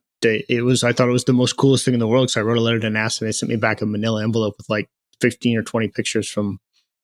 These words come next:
the Voyager spacecraft of, like, you know, Saturn and Jupiter and places like that. I was like, "Wow." <laughs> Um, so, you know, I'd always been interested in space. I majored in astronomy in college,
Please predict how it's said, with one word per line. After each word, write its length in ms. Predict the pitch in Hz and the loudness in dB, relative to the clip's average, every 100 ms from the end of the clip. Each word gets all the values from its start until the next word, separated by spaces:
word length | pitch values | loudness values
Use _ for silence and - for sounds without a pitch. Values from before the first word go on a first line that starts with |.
| - | 0
the 80 | |
Voyager 400 | 110 110 113 110 | 2 2 2 0
spacecraft 760 | 104 - 110 - - 104 101 - | -6 -2 -2 -2 -2 -4 -4 -4
of, 140 | 101 | -4
like, 240 | 104 101 - - | -4 -6 -8 -8
you 80 | |
know, 80 | 98 | -6
Saturn 500 | 98 - 113 107 107 | -2 0 0 -2 -4
and 160 | 107 101 | -4 -2
Jupiter 540 | 120 110 107 104 104 | -2 -2 -4 -2 -4
and 240 | 104 101 - _ _ - | -4 -6 -10 _ _ -4
places 280 | 110 110 | -2 -2
like 200 | 104 104 | -2 -2
that. 160 | - 110 | -2 -4
I 20 | |
was 100 | 110 - | -6 -10
like, 100 | - | -4
"Wow." 420 | 110 107 107 98 _ - _ _ | -2 -2 -4 -6 _ -20 _ _
<laughs> 220 | 143 - | -2 2
Um, 260 | 196 160 127 - - - | 2 2 0 -8 -16 -12
so, 380 | - 170 156 135 - | 0 4 4 2 0
you 80 | |
know, 60 | 165 | 2
I'd 100 | 151 | 4
always 200 | 156 156 | 2 2
been 140 | 147 | 2
interested 280 | 139 - 120 | 0 0 -2
in 80 | 113 | -2
space. 560 | - - 127 120 120 113 | -4 0 2 2 0 -2
I 40 | |
majored 340 | 117 127 117 | 0 0 0
in 80 | 110 | -2
astronomy 560 | 107 - 117 120 117 110 | -4 -2 0 2 0 -2
in 80 | 101 | -4
college, 760 | - 123 120 120 113 - - | -2 0 2 2 0 -2 -8